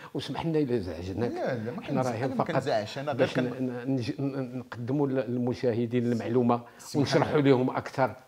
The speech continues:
Speaker 2: أنا ب-، بغيت
Speaker 1: و-
Speaker 2: نمرر الرسالة عبر
Speaker 1: أوكي.
Speaker 2: كرا-، مررتها في المؤتمر الجهوي اللي، اللي داز، وبغيت نمررها. خصنا نبدلوا طريقة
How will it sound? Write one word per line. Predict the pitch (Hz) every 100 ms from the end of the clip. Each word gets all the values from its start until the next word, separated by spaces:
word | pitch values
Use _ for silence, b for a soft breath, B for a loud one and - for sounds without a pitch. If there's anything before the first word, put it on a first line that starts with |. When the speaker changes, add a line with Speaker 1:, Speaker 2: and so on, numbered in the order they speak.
| -
Speaker 2:
أنا | 117 117
ب-، | 107
بغيت | 85 147 147
Speaker 1:
و- | 139
Speaker 2:
نمرر | 135 131 127
الرسالة | 110 113 - 107
عبر | 80 104
Speaker 1:
أوكي. | 107 -
Speaker 2:
كرا-، | 104 101 107
مررتها | 110 110 107 117
في | -
المؤتمر | 107 - - 101 104
الجهوي | 98 82 101 98 101 110
اللي، | 101 98 87
اللي | - 92 101
داز، | 95 87 - - _ _ b b b b b b -
وبغيت | 101 104
نمررها. | 107 95 90 80 - _ _ _ _ _ _ b b _ _ _ _ _
خصنا | - - 113
نبدلوا | 95 92 110 110 - _ _ _
طريقة | 95 98 101